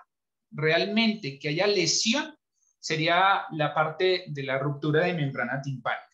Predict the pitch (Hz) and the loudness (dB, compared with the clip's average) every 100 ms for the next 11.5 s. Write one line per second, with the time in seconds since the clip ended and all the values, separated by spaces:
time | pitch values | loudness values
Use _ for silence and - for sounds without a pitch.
0 | _ 147 170 175 214 214 233 - - - | _ 0 2 4 4 4 2 0 -4 -2
1 | 170 151 - - 160 - - _ _ _ | 0 0 0 0 -2 -2 -10 _ _ _
2 | _ 151 160 156 151 135 131 151 156 165 | _ -10 -4 -4 0 -2 0 0 0 -2
3 | 143 - 135 110 - _ _ _ _ _ | -4 -4 -6 -6 -8 _ _ _ _ _
4 | _ 160 147 160 190 220 - 147 143 143 | _ 0 2 4 4 2 0 0 0 0
5 | 170 202 214 180 - 220 254 151 - - | -2 -2 -2 -4 0 2 2 0 -2 -8
6 | _ - 147 143 151 180 180 185 185 180 | _ -8 -2 0 0 -2 -2 0 0 0
7 | 185 165 139 135 208 220 220 - 135 135 | 2 2 2 -2 0 0 -2 -4 -6 -4
8 | 139 147 151 - 139 - - - 120 - | -4 -4 -6 -10 -12 -14 -14 -4 -4 -4
9 | - - 113 135 127 127 107 95 85 _ | -14 -10 0 0 0 -2 -4 -8 -16 _
10 | _ _ _ - 185 151 113 170 180 170 | _ _ _ -2 0 2 0 0 0 0
11 | 127 - 113 104 - | -2 -6 -6 -6 -6